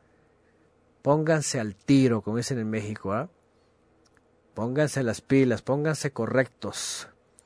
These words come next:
Porque ustedes tienen que retomar ese celo. Y el, y la enseñanza para nosotros es igual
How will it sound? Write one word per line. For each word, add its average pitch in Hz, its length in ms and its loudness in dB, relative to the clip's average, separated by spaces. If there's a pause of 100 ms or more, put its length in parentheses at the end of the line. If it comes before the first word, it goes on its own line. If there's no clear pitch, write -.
(800)
Porque 120 580 0
ustedes - 300 -4
tienen 151 260 -2
que 139 120 -4
retomar 127 520 0
ese 139 240 -2
celo. 82 400 -8 (1400)
Y 147 140 6
el, 147 240 8
y 156 140 4
la 160 100 8
enseñanza 160 480 4
para 190 240 10
nosotros 160 460 4
es 165 260 -2
igual 170 800 10